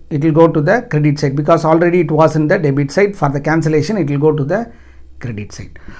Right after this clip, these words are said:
So the rectified entry is repair account data to furniture. Student, once again, I want to share you important information. Furniture repair,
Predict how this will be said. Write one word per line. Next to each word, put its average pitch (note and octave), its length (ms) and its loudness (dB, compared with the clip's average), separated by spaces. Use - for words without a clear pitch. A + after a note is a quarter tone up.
So - 160 -2
the D#3 160 2
rectified F3 480 2
entry D#3 420 2
is E3 300 -2
repair D#3 340 2
account C#3+ 280 -2
data C#3 280 -4
to G3+ 100 -2
furniture. A#2 480 -10
Student, F#3 440 -2
once D3+ 200 -2
again, F3 220 0
I D#3+ 80 0
want D#3+ 240 0
to E3 60 -4
share D#3 280 -4
you D#3+ 100 -4
important D3+ 440 -2
information. D3+ 680 -6
Furniture F#3+ 800 0
repair, D3+ 520 0